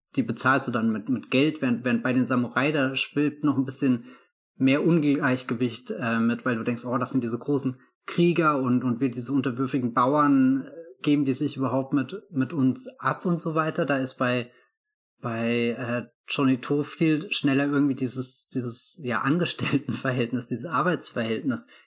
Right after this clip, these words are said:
geklärt. Die kommen halt in einen Raum, werden daher bestellt, kennen sich alle auch nicht und, und da ist es dann sehr ähnlich wie bei den sieben Samurai, aber so, so diese Zusammenführung, zack, die passiert einfach und dann steht auch schon der Chef vor ihnen, schüttelt ein paar die Hand, ein paar kennt er nicht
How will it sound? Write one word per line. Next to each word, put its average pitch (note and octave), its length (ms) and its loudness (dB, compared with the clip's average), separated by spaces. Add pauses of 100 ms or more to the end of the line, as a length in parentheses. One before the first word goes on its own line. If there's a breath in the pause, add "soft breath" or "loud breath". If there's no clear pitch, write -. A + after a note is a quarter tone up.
(120)
geklärt. B2+ 420 0
Die C#3 60 -2
kommen C#3 300 0
halt C3+ 260 0 (320)
in C3+ 120 2
einen C3 140 6
Raum, D3+ 440 2
werden C3 240 4
daher A#2+ 360 0
bestellt, E3+ 640 0 (120)
kennen E3+ 280 4
sich D#3+ 240 -2
alle C3 200 2
auch A#2 240 0
nicht G3 300 2
und, C3 340 2
und B2 540 0 (240)
da A#2+ 180 4
ist D3 140 -2
es - 180 -2
dann C3 200 2
sehr A2+ 180 0
ähnlich E3 300 0
wie F3 80 0
bei E3 160 0
den D3 120 -2
sieben D#3 240 -4
Samurai, C#3+ 520 0
aber A#2+ 120 -2
so, C3 160 0
so B2 160 0
diese B2 280 0 (340 loud breath)
Zusammenführung, D#3+ 920 0 (160)
zack, - 360 -2
die C#3+ 100 0
passiert E3+ 440 0
einfach C3+ 380 0
und B2+ 100 0
dann B2+ 160 2
steht C3 240 -2
auch B2+ 100 -4
schon B2+ 180 -2
der A#2 80 -2
Chef B2+ 320 -4 (320 soft breath)
vor C#3+ 320 2
ihnen, D3 520 4
schüttelt C#3 340 0
ein A#2 100 0
paar B2+ 180 2
die B2 120 0
Hand, D3 240 0
ein C3 60 -8
paar B2+ 180 -2
kennt B2+ 220 0
er A#2 80 0
nicht D#3+ 360 0